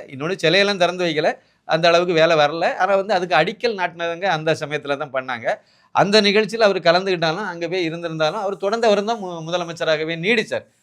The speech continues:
காரணம் வந்து, நீங்க நல்ல உள்ளத்தோட நல்லவங்களா இருந்தீங்கன்னா, அங்க கன்னியாகுமரி பகவதி அம்மன் உங்களை காப்பாத்துவாங்க. ஆ, நீங்களே வந்து அயோக்கியத்தனம் பண்ணிக்கிட்டு, ஊர் அவ்வளவு இந்து கோயிலையும் இடிச்சுக்கிட்டு, இந்து மத விரோதமா அவ்வளவு செயல்களையும் செய்துட்டு,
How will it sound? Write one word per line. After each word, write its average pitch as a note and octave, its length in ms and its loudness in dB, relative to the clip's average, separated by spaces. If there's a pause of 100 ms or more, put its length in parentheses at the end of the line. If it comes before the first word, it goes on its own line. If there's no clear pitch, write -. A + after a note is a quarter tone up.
(280)
காரணம் G#3+ 440 4
வந்து, G#3 360 -2
நீங்க D#3 220 -4
நல்ல E3+ 320 4
உள்ளத்தோட F#3+ 580 4
நல்லவங்களா F#3 540 4
இருந்தீங்கன்னா, E3+ 680 -4
அங்க C#3+ 360 0
கன்னியாகுமரி D#3 600 -2
பகவதி D3+ 420 -2
அம்மன் C#3+ 180 -12
உங்களை D3 280 -6
காப்பாத்துவாங்க. A#2+ 640 0 (640)
ஆ, C3 580 4
நீங்களே G3 400 4
வந்து G3 240 2
அயோக்கியத்தனம் F#3+ 580 2
பண்ணிக்கிட்டு, F3 440 -2
ஊர் G3+ 320 -2
அவ்வளவு G3 880 4
இந்து G#3+ 360 -2
கோயிலையும் G3 440 0
இடிச்சுக்கிட்டு, F#3+ 640 -2
இந்து G3 320 -2
மத F#3+ 240 4
விரோதமா F#3+ 640 2
அவ்வளவு G3 420 4
செயல்களையும் G3 600 0
செய்துட்டு, F#3 540 0